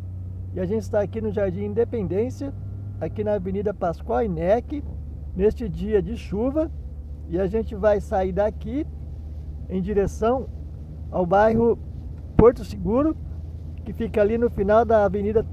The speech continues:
Tomás Alberto Otley, logo após a rodovia Anhanguera. Você que está chegando agora no nosso canal e gostar do nosso conteúdo,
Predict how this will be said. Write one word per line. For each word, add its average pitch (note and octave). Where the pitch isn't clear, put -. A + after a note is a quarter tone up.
Tomás G3
Alberto G#3+
Otley, A#3
logo G#3+
após A3+
a -
rodovia G#3
Anhanguera. F#3+
Você G#3+
que C#4+
está A#3+
chegando G#3+
agora G3
no F#3+
nosso F#3+
canal F3
e F#3
gostar G3+
do G#3
nosso G#3
conteúdo, F3+